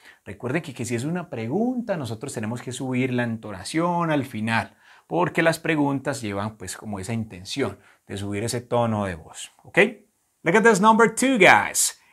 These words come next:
"¿No te importaría quedarte con nosotros esta noche? We, we're scared, estamos asustados." Entonces, ¿cómo quedaría acá? Mire que es una pregunta que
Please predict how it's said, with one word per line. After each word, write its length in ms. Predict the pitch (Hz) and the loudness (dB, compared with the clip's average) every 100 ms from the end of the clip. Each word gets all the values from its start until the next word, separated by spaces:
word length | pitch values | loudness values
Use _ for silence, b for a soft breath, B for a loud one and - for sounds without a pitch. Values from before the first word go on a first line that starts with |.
| b | b
"¿No 340 | 143 165 240 254 | 2 6 8 6
te 80 | 254 | 2
importaría 840 | 214 202 185 170 160 165 196 196 | 2 2 2 2 0 2 0 0
quedarte 420 | 160 151 156 185 | 2 2 2 -2
con 220 | 170 151 | -4 -4
nosotros 720 | 135 123 - 151 156 - 190 185 | -4 -4 0 2 0 -2 -6 -6
esta 360 | 190 - 202 | -8 -8 -8
noche? 560 | 202 214 220 - 240 196 | -6 -6 -8 -10 -10 -10
We, 240 | 135 143 | -10 -10
we're 240 | 139 156 160 | -6 -4 -6
scared, 540 | - - 185 170 113 | -8 -4 0 2 2
estamos 300 | 107 139 165 | 0 -4 -4
asustados." 800 | 139 113 - - 196 190 156 117 | -4 -6 -8 -2 4 6 6 4
Entonces, 400 | 123 117 143 165 | -2 -4 -8 -6
¿cómo 300 | - 185 180 | -4 -2 -2
quedaría 400 | 151 127 127 143 | 0 2 4 2
acá? 240 | 151 170 | 4 4
Mire 160 | 147 180 | 4 2
que 80 | 196 | 2
es 100 | 196 | 2
una 300 | 185 190 190 | 4 4 6
pregunta 640 | 151 143 147 147 185 175 | 4 4 4 2 -2 -2
que 480 | - 180 196 214 | 4 8 10 8